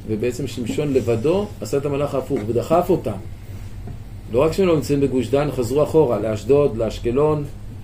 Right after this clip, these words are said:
לגת ולעזה. שלב ב', הוא מטיל עליהם אימה ופחד גם בתוך הערים שלהם. וזה טוב, זה חשוב, כי כשהם מפחדים,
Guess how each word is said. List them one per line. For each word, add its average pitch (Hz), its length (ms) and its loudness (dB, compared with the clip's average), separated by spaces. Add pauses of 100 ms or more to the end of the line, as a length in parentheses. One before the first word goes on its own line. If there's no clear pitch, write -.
(380)
לגת 143 480 2 (600)
ולעזה. 120 540 0 (720)
שלב 151 420 0
ב', 208 100 6 (220)
הוא 131 100 -2
מטיל 143 360 2
עליהם 160 280 2 (120)
אימה 127 300 0
ופחד 143 460 -4 (540)
גם 120 300 0 (680)
בתוך 107 480 -2
הערים 92 320 -6
שלהם. 76 380 -10 (880)
וזה 143 280 4
טוב, 226 280 4 (340)
זה 120 60 -4
חשוב, 160 360 0 (200)
כי 123 140 0
כשהם 147 220 -2
מפחדים, 165 540 2